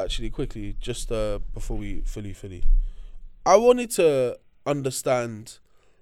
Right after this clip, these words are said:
what is it gonna take for a team like L A to, to just bite the bullet? Because recognize you've made a mistake.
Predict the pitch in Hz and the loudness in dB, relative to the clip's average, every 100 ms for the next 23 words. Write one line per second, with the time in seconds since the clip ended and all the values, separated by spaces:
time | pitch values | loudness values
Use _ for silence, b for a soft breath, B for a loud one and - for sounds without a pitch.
0 | _ _ _ _ _ 123 202 220 196 196 | _ _ _ _ _ 0 2 4 2 0
1 | 156 156 139 - 139 - - - - 135 | -2 -2 -4 0 0 0 -8 -16 -2 2
2 | 127 120 113 110 _ _ _ _ _ _ | 4 2 -2 -6 _ _ _ _ _ _
3 | - - - 143 131 123 113 - 127 123 | -12 -10 -4 -4 -2 -2 -4 -6 -6 -4
4 | 110 95 - _ _ _ _ _ _ _ | -6 -8 -14 _ _ _ _ _ _ _
5 | _ _ _ _ _ - 139 110 110 107 | _ _ _ _ _ -2 2 4 4 2
6 | 107 - _ _ _ _ - 135 131 113 | -2 -10 _ _ _ _ -10 -6 -6 0
7 | 127 101 123 131 - 185 277 247 b b | 0 0 -2 -2 -2 4 6 6 b b
8 | b _ _ 196 262 - 247 226 214 175 | b _ _ 8 8 8 4 4 4 2
9 | 180 202 175 170 160 180 143 | 2 4 4 2 -2 -2 -4